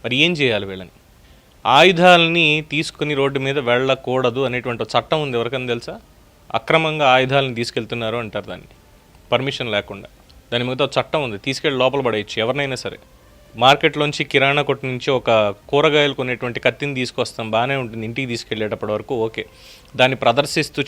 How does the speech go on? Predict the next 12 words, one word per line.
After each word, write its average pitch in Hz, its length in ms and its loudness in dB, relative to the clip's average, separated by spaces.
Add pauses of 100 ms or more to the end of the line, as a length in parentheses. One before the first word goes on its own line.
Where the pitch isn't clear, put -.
చేతిలో 139 260 2
కత్తిని 143 400 -2
పట్టుకొని 131 600 -2
"రండ్రా" 131 460 0
అనుకుంటూ 131 400 -2
బండిని 120 460 -4 (380)
నడుపుకుంటూ 127 420 -2
వెళ్తా, 127 380 0
నడుచుకుంటూ 123 580 -4
కత్తిని 127 380 -2
తీసుకొని 123 360 -4
వెళ్తానంటూ 120 720 -4